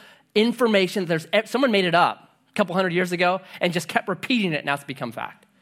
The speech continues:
There's no such thing. Jesus is literally saying it is easier to get a camel to go through a little needle than for a rich man to get saved.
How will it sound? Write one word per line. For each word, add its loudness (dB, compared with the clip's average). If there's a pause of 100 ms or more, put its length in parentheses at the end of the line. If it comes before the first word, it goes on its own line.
(180)
There's -4
no -2
such -8
thing. -10 (2500)
Jesus 0
is -4
literally 2
saying -2 (240)
it 2
is -2
easier 0 (180)
to 0
get 2
a 2
camel 0 (100)
to -2
go 4
through 2
a 0
little 4
needle 2 (280)
than 2
for 0
a 4
rich -2
man 0
to -4
get -6
saved. -6